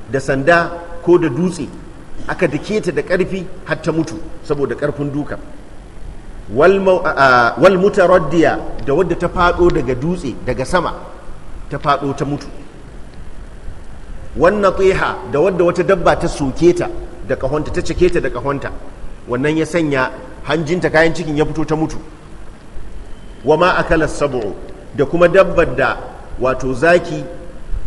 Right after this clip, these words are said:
dabbobi masu farauta suka ci ta, suka ci, a, a, wa-, wato, suka cinye ta, suka ka-, su, su, su, suka kama ta, suka cije ta, ya zamanto kan cewar har ta mutu, suka bar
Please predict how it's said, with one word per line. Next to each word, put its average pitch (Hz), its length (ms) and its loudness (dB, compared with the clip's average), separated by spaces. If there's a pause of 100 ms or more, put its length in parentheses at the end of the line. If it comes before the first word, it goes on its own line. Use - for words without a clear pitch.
dabbobi 160 560 2
masu 147 240 0
farauta 156 440 2
suka 147 200 -4
ci - 200 -8
ta, 104 120 -8 (260)
suka 135 200 -4
ci, 151 220 -2
a, 120 180 -2
a, 120 40 0
wa-, 120 140 2
wato, 123 260 0
suka - 200 -6
cinye 120 340 -2
ta, - 160 -6 (680)
suka 120 220 -4
ka-, 143 280 2
su, 120 160 -6
su, - 140 -12
su, - 140 -12
suka 156 240 -6
kama 156 320 0
ta, 143 80 -4
suka 151 220 -6
cije 139 380 0
ta, 151 240 0 (440)
ya 131 100 0
zamanto 151 340 -2
kan 151 180 -2
cewar 131 400 -2 (200)
har 135 160 -2
ta 143 180 2
mutu, 131 300 -2 (720)
suka 147 240 -4
bar 135 140 2